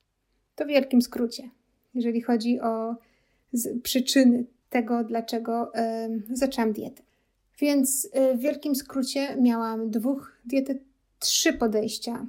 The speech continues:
do dietetyków. Pierwszy z nich, pierwsze podejście było super. Y, dosyć dużo schudłam, posiłki były fajne, ale potem zaczęły się one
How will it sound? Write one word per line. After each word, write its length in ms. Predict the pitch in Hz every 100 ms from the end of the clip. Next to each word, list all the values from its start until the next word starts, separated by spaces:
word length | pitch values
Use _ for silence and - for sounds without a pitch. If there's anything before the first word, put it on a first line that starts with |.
| - _ _ _ _ _
do 160 | 247 226
dietetyków. 840 | 233 226 226 - 233 320 330 - _ _ _ _ _
Pierwszy 500 | 269 269 269 269 247
z 100 | 240
nich, 440 | 240 233 226 - 233 233
pierwsze 240 | 254 240
podejście 500 | 254 240 233 226 220
było 240 | 220 226 240
super. 480 | - 269 262 330 349 _ _ _ _ _ _ _ -
Y, 180 | 233 226
dosyć 300 | 269 311 277
dużo 180 | 269
schudłam, 500 | 277 - 247 247 254
posiłki 420 | 240 226 220 - 240
były 300 | 254 269 269
fajne, 720 | - 226 226 226 233 240 240
ale 220 | 233 233
potem 640 | - 247 247 247 247 240 - _ _ _
zaczęły 320 | 247 247 240
się 220 | 233 233
one 420 | 226 226 226 226